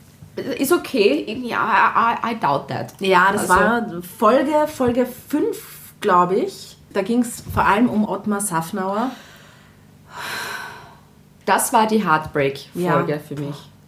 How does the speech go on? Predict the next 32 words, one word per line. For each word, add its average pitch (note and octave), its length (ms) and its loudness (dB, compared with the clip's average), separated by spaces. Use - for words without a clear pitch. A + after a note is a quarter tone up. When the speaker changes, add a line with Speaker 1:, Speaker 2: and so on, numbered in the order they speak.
Speaker 2:
Ich A3+ 200 -4
hab, B3+ 140 4
ich A3+ 140 -6
hab B3 100 -2
plötzlich B3 320 0
so C4+ 80 0
ein C4+ 180 0
tiefes C#4+ 520 2
Mitleid A#3+ 480 0
gehabt, F3+ 340 -2
so A3 80 -4
eine, G#3+ 140 0
so A3 120 -4
ein, A#3+ 180 -2
so - 160 -2
ein, B3 180 2
so - 140 -8
viele F#4 420 6
Gefühle. C4+ 800 2
Speaker 1:
Wir B3 140 4
reisen G3+ 280 2
da C#4+ 60 2
jetzt C4 160 -2
einfach A3+ 260 0
nochmal G#3 340 -2
zurück. D3+ 340 -6
Das F3 180 -4
war G3+ 140 4
der G3 200 2
Moment, B3 480 0
Speaker 2:
Ja. F3+ 200 0
Speaker 1:
wo G#3 360 4